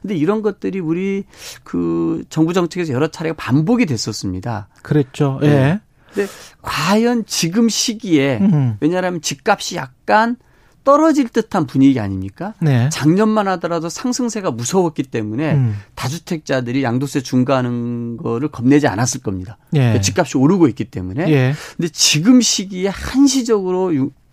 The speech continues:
Speaker 1: 중과를 유예하는 문제,
Speaker 2: 음.
Speaker 1: 과연 이것이 매물 잠김을 풀 수 있느냐 없느냐 이 고민을 하는 것 같아요. 저는 그 고민의 지점은 인정을 하지만
Speaker 2: 예.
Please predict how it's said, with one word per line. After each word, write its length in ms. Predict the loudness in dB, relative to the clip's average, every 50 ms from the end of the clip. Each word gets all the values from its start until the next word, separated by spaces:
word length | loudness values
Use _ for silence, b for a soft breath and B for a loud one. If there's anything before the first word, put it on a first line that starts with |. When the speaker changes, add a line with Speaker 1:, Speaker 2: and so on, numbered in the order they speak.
| _ _ _ _ _ _ _ _ _ _
Speaker 1:
중과를 540 | 4 6 6 8 8 6 6 6 4 2
유예하는 460 | 2 2 4 6 6 6 6 4 2 2
문제, 400 | 2 2 0 0 -2 -2 -4 -4 -2 0
Speaker 2:
음. 240 | 2 2 2 2 0
Speaker 1:
과연 440 | -2 -2 -2 0 0 2 2 0 0
이것이 520 | 0 0 0 0 -2 -2 -2 -2 -2 -2 B B B B B B
매물 420 | 4 6 6 6 6 4 4 2
잠김을 640 | 2 0 0 0 0 0 0 0 0 -2 -2 -4 -8 _ _ _
풀 180 | -6 -6 -4 -4
수 160 | -4 -2 0
있느냐 360 | 2 4 6 6 6 6 4
없느냐 280 | 4 4 4 4 2 0
이 320 | 0 0 2 2 2 2
고민을 400 | 2 2 2 4 6 6 4 4 2
하는 200 | 0 0 0 0
것 100 | 0 -2
같아요. 520 | -4 -8 -10 -6 -4 -4 -2 -2 -4 -6 -8 b b b b b b b b
저는 220 | 0 0 2 2
그 100 | 0 -2
고민의 460 | 0 2 4 6 6 6 6 4 2
지점은 560 | 0 -4 -4 0 0 2 2 2 0 0 0
인정을 340 | 0 0 0 0 0 0 0 -4
하지만 460 | -6 -4 -4 -2 -2 0 -2 -2 -2
Speaker 2:
예. 60 | -2